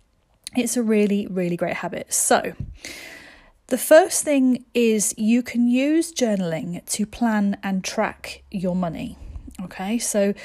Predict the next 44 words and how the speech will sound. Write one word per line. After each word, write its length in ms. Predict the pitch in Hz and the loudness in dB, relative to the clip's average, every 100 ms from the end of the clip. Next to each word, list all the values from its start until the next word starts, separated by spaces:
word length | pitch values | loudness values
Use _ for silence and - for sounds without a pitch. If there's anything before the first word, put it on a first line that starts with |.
| - - - - | -16 -20 -20 -8
before 400 | 240 - 294 320 | -6 2 4 6
I 60 | 302 | 4
created 680 | - 254 233 233 233 202 - | 2 2 4 2 0 -4 -6
the 80 | 202 | -6
Healthy 440 | - 214 - 202 | 0 0 0 0
Money 280 | 190 180 175 | 2 0 -2
Planner, 380 | - 165 190 247 | -8 -6 0 2
which 260 | - - | 0 -2
is 180 | 190 - - | -4 -6 -2
my 420 | 196 196 185 180 | 0 2 0 -2
own 320 | 190 185 180 - | -2 -2 -2 -2
money 300 | 190 175 170 | -2 -2 -6
planner, 380 | - - 208 233 - - - _ _ _ _ - - | -10 -6 -4 -4 -8 -14 -18 _ _ _ _ -8 -2
um, 420 | 208 190 185 190 - | 0 2 2 -2 -2
I 680 | 233 226 226 226 220 220 - - | 0 2 2 2 0 0 -4 -6
was 440 | 214 202 220 214 | -4 2 2 2
doing 420 | - 277 302 214 | 0 0 2 2
this, 500 | 175 190 226 - - - - | 2 0 -2 -4 -6 -2 0
but 240 | 202 - | 0 0
in 400 | 214 208 196 196 | 0 0 0 -2
sort 240 | 202 - 185 | -6 -10 -12
of, 80 | - _ _ - | -16 _ _ -8
you 120 | 196 | -6
know, 80 | 165 | -4
in 140 | 185 | -4
my 220 | 185 185 | -2 -2
own 100 | 185 | 0
way. 260 | 208 214 170 | 2 2 0
So 200 | - 185 | -2 -2
I 60 | |
had 320 | 185 202 190 - - - - - | -2 0 0 -2 -12 -18 -18 -4
a 80 | 185 | 2
notebook 560 | 254 277 254 254 240 | 2 4 6 6 6
and 100 | 196 | 0
I 80 | 185 | -2
was 160 | 175 175 | -2 -4
tracking 440 | - 208 - 196 | -6 -6 0 0
my 120 | 175 | 2
income 480 | 202 254 254 254 226 | 2 4 2 0 0
and 120 | 175 | -2
I 20 | |
was 180 | 160 165 | -4 -10
tracking 400 | - 196 - 185 | -8 -8 -6 -6
my 140 | 170 | -6